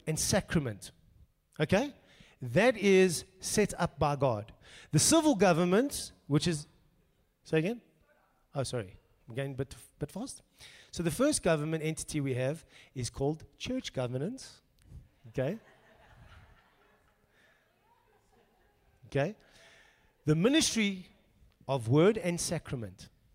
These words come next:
Okay. Then civil government. <laughs>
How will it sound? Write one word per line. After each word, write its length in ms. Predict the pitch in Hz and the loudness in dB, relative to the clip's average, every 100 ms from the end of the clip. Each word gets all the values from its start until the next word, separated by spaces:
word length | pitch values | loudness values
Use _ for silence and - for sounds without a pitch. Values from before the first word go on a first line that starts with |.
| - - | -20 -10
Okay. 320 | - 180 98 _ - _ _ _ _ _ _ _ _ _ _ | -4 -4 -6 _ -20 _ _ _ _ _ _ _ _ _ _
Then 760 | 202 196 185 160 139 151 190 220 | 2 4 6 6 4 0 -4 -6
civil 560 | - 277 269 262 277 262 | -2 4 4 6 4 2
government. 1160 | 196 175 160 156 156 170 175 170 175 220 285 285 - - - - - - 139 - - - 170 - _ _ - - - | 2 6 8 6 4 0 2 6 6 6 4 -4 -14 -8 -6 -4 -4 -4 -6 -6 -8 -8 -16 -16 _ _ -20 -20 -6
<laughs> 100 | 160 | -6